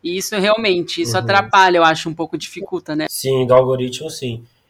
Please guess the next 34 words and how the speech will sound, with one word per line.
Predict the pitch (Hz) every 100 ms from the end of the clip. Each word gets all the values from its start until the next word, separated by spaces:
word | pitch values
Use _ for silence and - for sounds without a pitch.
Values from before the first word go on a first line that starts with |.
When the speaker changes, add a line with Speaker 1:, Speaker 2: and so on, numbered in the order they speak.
| _ -
Speaker 2:
É, | 131 131 131 135 131
mas, | 185 190
cara, | 226 175
é, | 170 190 180
é |
o | 190
que | -
você | 196
falou, | 202 175 147
assim, | - 135
eu |
não, | 139 151 151 151 147 123 104 131
a, | 143 147 147
a |
intenção | 147 170 156 170
aqui | 170 165
não | 175
é |
travar | 175 165 160
uma | 160 156
guerra | 147 151
contra | 147 143 147
o |
algoritmo, | 139 139 143 143 123
tem | 143 139 135 _
algoritmo | 131 127 139 139 143 -
aí | 147
fazendo | 135 143 143
coisas | 143 143 147
incríveis, | 170 151 151 170 175 180 - -
desde | 113 127 160 151 156
automatizar | 147 147 143 143 139 135 123 135 131 127 123 117 117
carro, | - 131 170 165 131
né, | 127